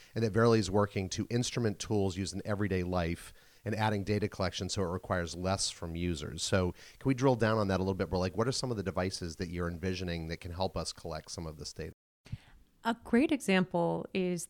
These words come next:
Speaker 2: thinking about someone with a tremor.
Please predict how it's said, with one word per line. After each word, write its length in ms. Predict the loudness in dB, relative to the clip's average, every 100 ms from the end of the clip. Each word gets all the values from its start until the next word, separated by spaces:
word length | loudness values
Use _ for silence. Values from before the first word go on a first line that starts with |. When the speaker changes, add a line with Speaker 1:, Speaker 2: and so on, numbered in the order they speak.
| -2
Speaker 2:
thinking 360 | 0 2 4 4
about 380 | 4 2 0
someone 520 | 0 2 4 2 2 0
with 280 | 0 0 -4
a 80 | -6
tremor. 420 | 0 0 0 -6